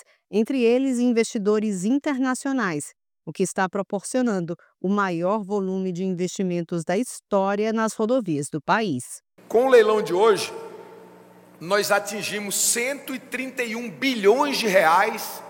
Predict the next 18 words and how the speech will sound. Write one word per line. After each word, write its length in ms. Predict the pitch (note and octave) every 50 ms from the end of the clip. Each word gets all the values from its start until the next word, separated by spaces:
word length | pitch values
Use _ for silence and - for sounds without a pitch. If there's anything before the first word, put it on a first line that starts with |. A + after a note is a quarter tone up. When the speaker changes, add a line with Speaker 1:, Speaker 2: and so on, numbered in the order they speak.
| - - - - -
Speaker 2:
em 140 | - F#3+ G3
contratos 580 | - G#3+ G#3+ G3 - - E3+ F#3+ G3+ - -
firmados. 680 | - - B3+ G3 D#3+ D3+ C#3+ C3+ B2+ - - - - - -
De 60 | C#3+
maneira 360 | F3 F#3+ F#3+ G3 G#3 G#3+ A3+
que 540 | A3 A3 - G#3 G#3 G3 F#3+ F3 D#3 C3+ B2 - - - - - - - - -
esses 320 | D#3 F3 F#3 F#3 - F#3+
cento 320 | - - A3 A3+ A#3 A#3 A#3+
e 20 |
trinta 300 | - - - G#3+ G3+ -
e 20 | G3+
um 100 | G3+ G3
bilhões 360 | E3+ F#3+ F3+ F3+ F3+ F3+ D3
de 40 | E3
reais, 600 | D#3+ D#3 E3+ F#3+ G#3+ A3 F#3+ E3 - - - - - - - - - - - -
eles 320 | D#3+ F3+ G3 G#3 G#3+ D#3+
ajudam 460 | A3 G#3+ F#3+ D#3 D#3 A3 A#3 G#3 A#3+ A3
muito, 480 | G3 F#3+ G#3+ A#3+ A#3 G#3 - - -